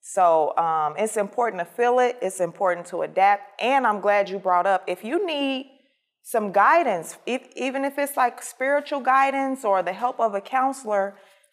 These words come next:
then, you know, that's always a great idea. That's always a great resource.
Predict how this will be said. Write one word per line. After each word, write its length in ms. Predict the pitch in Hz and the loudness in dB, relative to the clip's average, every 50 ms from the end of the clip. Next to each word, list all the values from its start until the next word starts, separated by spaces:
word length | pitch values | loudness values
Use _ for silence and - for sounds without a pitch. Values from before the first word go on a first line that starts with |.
| 180 170 | -4 0
then, 540 | 220 226 220 214 208 202 196 196 196 202 - - _ _ _ - - - _ | 2 2 2 2 2 0 0 -2 -4 -6 -10 -16 _ _ _ -16 -16 -14 _
you 100 | 220 240 | -6 -2
know, 400 | 262 247 220 208 202 214 240 254 - - _ _ _ _ _ _ _ _ _ _ _ _ _ _ _ _ | 0 2 2 2 2 2 -2 -4 -10 -18 _ _ _ _ _ _ _ _ _ _ _ _ _ _ _ _
that's 300 | 185 190 214 262 262 - - | 2 2 2 2 2 0 2
always 520 | - 208 226 277 330 269 220 208 196 175 185 | 6 8 8 8 6 6 4 4 4 2 2
a 60 | 175 | 0
great 280 | 165 175 170 170 165 | 0 0 0 0 2
idea. 380 | 165 160 160 156 160 165 160 160 | 0 0 -2 -2 -4 -6 -2 0
That's 200 | 175 196 165 - - - | 0 0 0 0 2 4
always 420 | 190 220 247 240 226 208 190 190 | 6 6 6 4 4 2 -2 -4
a 60 | 175 | -4
great 340 | 160 170 185 196 190 175 - - _ _ | -2 0 0 0 0 -2 -6 -12 _ _
resource. 680 | - 156 180 240 285 - - 165 147 - - - - | -12 -10 -8 -8 -8 -8 -10 -10 -10 -10 -12 -12 -14